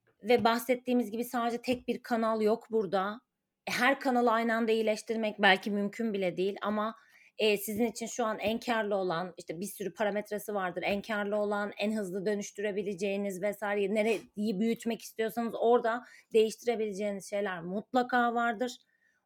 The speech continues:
On-, sosyal medya bunlardan biri, mağaza içi bunlardan biri, mailing sistemleri, internet siteniz, call center ve daha böyle devam edebilir.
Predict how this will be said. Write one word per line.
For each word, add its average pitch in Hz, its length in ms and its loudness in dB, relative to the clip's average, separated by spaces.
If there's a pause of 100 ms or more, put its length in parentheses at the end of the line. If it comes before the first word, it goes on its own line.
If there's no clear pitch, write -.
(120)
On-, 247 360 4
sosyal 247 380 0
medya 226 240 0
bunlardan 220 520 -2
biri, 220 260 -2
mağaza 214 460 -2
içi 196 240 -8
bunlardan 202 560 -4
biri, 196 180 -2
mailing 202 500 -2
sistemleri, 185 840 -4
internet 208 640 -4
siteniz, 202 640 -4 (320)
call 247 180 8 (100)
center 208 500 -4 (440)
ve 226 180 0
daha 220 260 0
böyle 202 300 2
devam 190 360 -2
edebilir. 180 400 -4